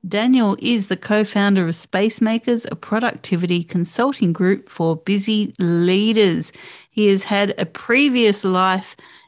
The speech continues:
in healthcare. And if you didn't hear our last episode, he is the father of many chickens who don't lay many eggs, but include Dave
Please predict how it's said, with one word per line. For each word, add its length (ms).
in 280
healthcare. 960
And 540
if 240
you 200
didn't 500
hear 560
our 480
last 580
episode, 680
he 180
is 240
the 80
father 480
of 180
many 840
chickens 400
who 160
don't 280
lay 520
many 600
eggs, 300
but 220
include 520
Dave 540